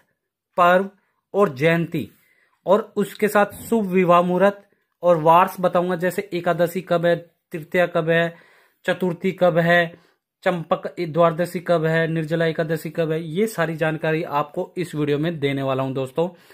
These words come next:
मगर दोस्तों, आगे बढ़ने से पहले यदि आप मेरे चैनल पर नए हैं तो सब्सक्राइब बटन को दबाकर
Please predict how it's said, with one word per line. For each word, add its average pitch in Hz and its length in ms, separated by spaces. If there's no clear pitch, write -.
मगर 180 280
दोस्तों, 180 360
आगे 185 240
बढ़ने 190 280
से 190 140
पहले 139 360
यदि 175 280
आप 202 180
मेरे 185 180
चैनल 170 280
पर 170 160
नए 151 220
हैं 165 240
तो 185 80
सब्सक्राइब 202 500
बटन 202 240
को 175 100
दबाकर 156 460